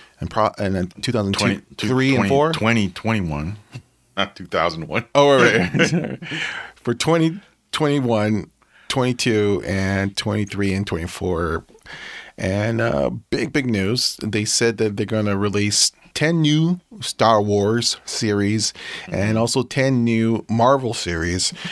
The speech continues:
Speaker 1: And then, um, they also announced some, a couple original D-, uh, original D-, Disney Plus series and, uh, a couple movies, I think, too.
Speaker 2: Mm.
Speaker 1: Big
Speaker 2: Yeah.
Speaker 1: announcement. A lot of, a lot of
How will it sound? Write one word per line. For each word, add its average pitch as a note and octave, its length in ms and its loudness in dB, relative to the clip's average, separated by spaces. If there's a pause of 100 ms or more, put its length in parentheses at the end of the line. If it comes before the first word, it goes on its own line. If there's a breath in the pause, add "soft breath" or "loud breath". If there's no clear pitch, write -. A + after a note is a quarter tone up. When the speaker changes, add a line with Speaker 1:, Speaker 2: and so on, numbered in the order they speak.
(180 loud breath)
Speaker 1:
And A2 140 0
then, G#2 240 0
um, F#2+ 120 0
they A2+ 100 4
also A2 240 2
announced G#2 320 0
some, G2 180 0
a F#2+ 80 0
couple F#2 460 -2
original G2 460 0
D-, A2 240 0 (260)
uh, G2 380 2
original A#2 520 0 (460)
D-, C#3 200 0
Disney C#3+ 300 2
Plus - 560 0
series B2+ 600 0
and, F#2+ 280 0
uh, F#2 240 -2 (260)
a - 80 -6
couple A#2+ 300 -2
movies, E3+ 420 0
I G#3 60 0
think, A3+ 380 -2
too. B3+ 380 -2
Speaker 2:
Mm. - 180 -6 (240 loud breath)
Speaker 1:
Big F3 200 0
Speaker 2:
Yeah. F3 80 2
Speaker 1:
announcement. A#2 680 0 (480 soft breath)
A G#2 180 0
lot D3 300 4
of, B2 80 4
a - 20 2
lot C3 300 0
of A2 240 0